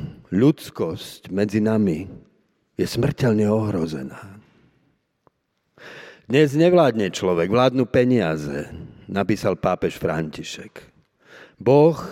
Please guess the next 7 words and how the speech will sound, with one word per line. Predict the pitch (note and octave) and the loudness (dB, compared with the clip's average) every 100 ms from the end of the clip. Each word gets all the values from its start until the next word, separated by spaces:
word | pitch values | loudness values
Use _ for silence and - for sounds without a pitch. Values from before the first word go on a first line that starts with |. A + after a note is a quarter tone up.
| - - - - | -18 -20 -20 -8
náš | A2+ A2+ | 0 0
Otec, | C3 B2+ A#2 F2+ - - - - - | 2 0 0 -4 -8 -20 -20 -20 -20
starostlivosť | - C3 C#3 C#3+ - C3+ B2+ A#2+ | -6 0 2 2 2 2 2 2
o | B2 | 0
svet | - A2+ | 0 0
nezveril | G#2+ C#3 D3+ D#3+ C#3+ A#2 | 2 2 4 4 4 2
peniazom, | - F#2 F2 E2 E2 F2 E2 E2+ | 0 0 0 0 0 0 0 -2